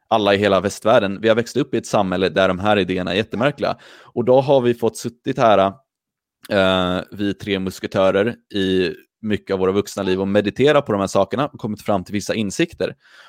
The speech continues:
Och nu har vi med facit i hand, efter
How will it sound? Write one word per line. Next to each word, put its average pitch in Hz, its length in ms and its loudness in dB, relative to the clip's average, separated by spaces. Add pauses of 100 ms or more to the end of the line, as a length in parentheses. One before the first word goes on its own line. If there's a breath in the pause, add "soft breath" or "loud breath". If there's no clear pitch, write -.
(160 soft breath)
Och 113 100 2
nu 139 60 6
har 156 280 2
vi 104 260 2
med 107 140 -8
facit 107 440 0
i 90 40 -2
hand, 113 440 -2 (420)
efter 101 540 0